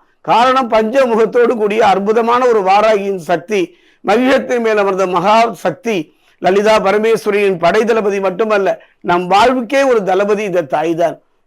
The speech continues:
இந்த இது பாதசனீஸ்வரர் ஆலயத்தில் இருக்கக்கூடிய இந்த பத்ரகாளியின் அம்சமாகிய வாராகி வழிபாடு நம் வாழ்வுல இழந்ததை திரும்பப்படும். ஒரு மனிதனுடைய வாழ்க்கையில் ரெண்டு சிறப்பா இருக்கணும். தண்டவாளம் மாதிரி ஒரு வண்டியில் பூட்டிய இரண்டு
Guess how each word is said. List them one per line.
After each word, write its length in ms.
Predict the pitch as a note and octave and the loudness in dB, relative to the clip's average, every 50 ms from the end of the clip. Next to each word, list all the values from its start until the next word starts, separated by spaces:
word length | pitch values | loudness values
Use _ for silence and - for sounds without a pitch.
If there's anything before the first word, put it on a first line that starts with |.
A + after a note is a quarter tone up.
| _ - | _ -4
இந்த 280 | E3 G#3 A3+ A#3+ B3 A#3 G#3+ G#3 G3 F#3 F3+ D#3 D3+ - F3+ | -2 -2 0 0 2 2 2 2 2 0 0 -4 -6 -6 -2
இது 120 | F#3 A#3 A3+ G3+ E3 D#3 | 0 2 2 2 2 0
பாதசனீஸ்வரர் 720 | G3 G#3+ A#3 B3+ C4 A#3+ A#3+ B3 A#3 F3 G#3+ A3 G#3+ G#3 G3 | 0 2 2 2 2 0 0 -2 -2 -2 0 0 2 2 2
ஆலயத்தில் 400 | G3 G#3+ G#3+ G#3 G3+ F3+ G3+ G3 F#3+ | 2 4 2 2 0 0 0 0 0
இருக்கக்கூடிய 440 | F3+ F3+ F#3 E3+ D#3 F3+ F3+ F3 F#3 A3 A#3 B3+ - - _ _ _ - - | 0 0 -2 -2 -2 -2 0 2 2 2 0 -2 -4 -10 _ _ _ -8 -2
இந்த 100 | G3 G3+ F#3+ F#3 | -2 0 0 0
பத்ரகாளியின் 680 | F#3+ F3+ F3+ B3 C4 A#3+ A#3+ A#3+ A#3 A3 G#3+ G#3 F#3+ F3+ F3 | 0 0 0 2 2 4 4 2 2 2 2 0 0 -2 -2
அம்சமாகிய 680 | F#3 F#3+ - A3+ G3+ G3 G3 F#3 F3+ D#3+ E3 F#3+ G3+ A#3+ A#3+ - - - _ _ _ _ - | -4 -4 -4 -4 -2 -2 0 0 0 -2 -2 0 2 2 2 0 -2 -8 _ _ _ _ 0
வாராகி 480 | F3 F#3+ A3 B3 C4 C4+ C4 B3 A3+ G#3+ F#3+ F#3 | 2 2 4 4 4 4 4 2 2 0 0 0
வழிபாடு 460 | G3 G#3+ A3+ G3+ A3 G#3+ A3 G#3+ A#3+ - - - - _ _ - - | 0 -2 0 0 2 2 2 4 2 2 2 -2 -8 _ _ -2 -2
நம் 160 | G3 F#3+ F#3+ F3+ F3+ | 0 0 0 0 2
வாழ்வுல 400 | F#3 F#3+ G#3+ B3 A#3+ A3+ B3 B3 A3+ F#3+ | 2 4 2 2 2 2 0 2 2 2
இழந்ததை 420 | G3 G3+ A#3 A#3 G#3+ A3+ G3+ G#3 G#3 E3+ D3+ | 2 2 2 2 2 2 2 0 -2 -2 -4
திரும்பப்படும். 600 | F3+ F#3 F#3+ F#3 G3 F#3+ E3+ F3 F3 F3 D#3+ C#3+ - _ _ _ _ - | -4 -4 -4 -2 -4 -4 -4 -2 -2 -2 -4 -4 -10 _ _ _ _ 0
ஒரு 120 | - F#3 F#3 F3+ | 0 0 2 2
மனிதனுடைய 400 | F#3+ G#3 B3 C#4 C#4 C4+ C4+ B3+ A3+ | 0 0 0 0 2 2 2 2 4
வாழ்க்கையில் 420 | A3+ A3 G#3+ F3+ G#3+ A#3+ A#3+ A3 G3+ | 4 2 2 2 2 2 2 2 0
ரெண்டு 220 | G3+ G#3+ A3 A3 A#3+ G3+ - | -2 -2 -2 -2 -2 0 0
சிறப்பா 340 | G#3 G#3+ G#3 G3 G3 A3 A3 | 0 0 0 0 0 0 0
இருக்கணும். 320 | G3+ G3+ F3+ F#3+ F#3+ F3 F3+ | 0 0 -2 -2 -2 -2 -2
தண்டவாளம் 540 | F#3 G3 G3 G#3 G#3 G3+ G3+ F#3+ F#3+ F#3 F#3+ | -2 0 0 0 2 2 2 2 0 0 2
மாதிரி 200 | G#3 A3+ A3 G#3 F3+ - _ _ _ _ _ _ _ - | 2 2 2 0 -2 -4 _ _ _ _ _ _ _ 0
ஒரு 100 | F#3+ F#3+ G3 | 0 2 2
வண்டியில் 420 | G3+ A3 A#3 B3+ C4 B3 B3 A#3+ G#3 | 2 0 0 0 0 0 0 -2 -2
பூட்டிய 380 | G#3+ A3 F#3+ E3 A3+ A3+ A3 | -2 -4 -2 -2 0 2 2
இரண்டு 220 | G#3+ G3+ F#3+ F3+ | 2 2 0 0